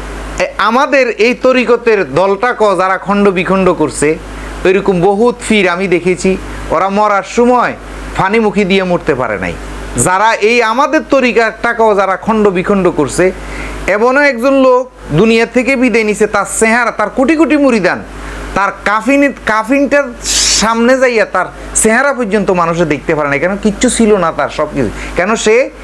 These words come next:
এই তরিকাটাকে খণ্ড বিখণ্ড করছে। তো যারাই এই তরিকাকে না, এই ধর্মকে খণ্ড বিখণ্ড করছে, তারা ম-, মৃত্যুর সময় তাদের দেখবেন ফাইভ ঢুকাই দিয়া, যেমন এই ধর্ম বিখণ্ড যারা করছে, কিছুদিন আগে একজন বড় দলের একজন বড় নেতা মারা গেছে,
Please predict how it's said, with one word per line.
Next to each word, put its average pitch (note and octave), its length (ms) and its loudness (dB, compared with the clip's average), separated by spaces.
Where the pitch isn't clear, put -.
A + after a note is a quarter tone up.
এই F#3+ 80 2
তরিকাটাকে G3+ 720 0
খণ্ড B3+ 340 0
বিখণ্ড G3 460 2
করছে। G2 360 -4
তো - 60 2
যারাই B3+ 340 2
এই D4 180 2
তরিকাকে A#3 580 2
না, B2+ 180 -2
এই D#3+ 100 0
ধর্মকে B3+ 600 0
খণ্ড A3+ 340 0
বিখণ্ড A#3 460 2
করছে, A3+ 400 0
তারা F#3 220 0
ম-, G#3+ 260 0
মৃত্যুর G#3 380 2
সময় B3 400 2
তাদের F3 220 0
দেখবেন F3+ 260 2
ফাইভ F3 340 -2
ঢুকাই F#3 240 2
দিয়া, G#3+ 300 2
যেমন A#3+ 260 2
এই A3 140 2
ধর্ম G#3+ 400 2
বিখণ্ড A3 500 2
যারা F#3 240 0
করছে, F#3 340 0
কিছুদিন F#3 440 0
আগে F3+ 200 0
একজন E3 340 0
বড় G#3 240 4
দলের F3+ 240 2
একজন E3 320 0
বড় E3 220 4
নেতা D#3 220 -2
মারা D3 260 0
গেছে, C#3 300 -2